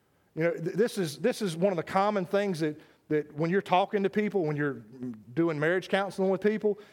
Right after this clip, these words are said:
and you get to the topic of living together before you're married, and they're saying, "Well, hold on a second, you got a whole bunch of,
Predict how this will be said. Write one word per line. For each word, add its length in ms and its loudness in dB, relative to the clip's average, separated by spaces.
and 280 0
you 80 0
get 220 2
to 40 -6
the 60 -6
topic 420 2
of 160 0
living 380 2
together 360 2
before 320 0
you're 160 0
married, 380 2
and 80 -6
they're 80 0
saying, 220 -2
"Well, 80 0
hold 160 2
on 100 0
a 40 -4
second, 280 -4
you 60 -6
got 100 2
a 60 -2
whole 100 2
bunch 240 0
of, 140 -6